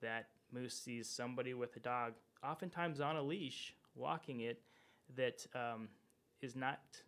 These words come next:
then doesn't respond well. That moose will actually go and stomp the dog that is on that leash that a person is holding on to,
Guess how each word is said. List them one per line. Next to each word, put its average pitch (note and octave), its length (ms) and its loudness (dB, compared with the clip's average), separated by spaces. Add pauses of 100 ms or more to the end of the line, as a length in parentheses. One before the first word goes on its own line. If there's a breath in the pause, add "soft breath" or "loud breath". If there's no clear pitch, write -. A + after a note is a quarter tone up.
(340)
then E3+ 160 10
doesn't E3+ 260 10
respond D3 460 6
well. B2 200 4
That B2 160 0
moose C3+ 240 -2
will B2 100 2
actually A#2+ 260 -2
go B2 360 4
and A2+ 100 -6
stomp - 500 0
the A#2+ 80 -4
dog B2 420 4 (100)
that A2+ 100 -2
is A2+ 100 -4
on A#2+ 220 -2
that A#2 240 -2
leash A#2+ 380 -4
that A2+ 100 -2
a A2 40 2
person A#2 380 -4
is G#2 100 -6
holding A#2 360 0
on A#2 240 -2
to, G#2 340 -8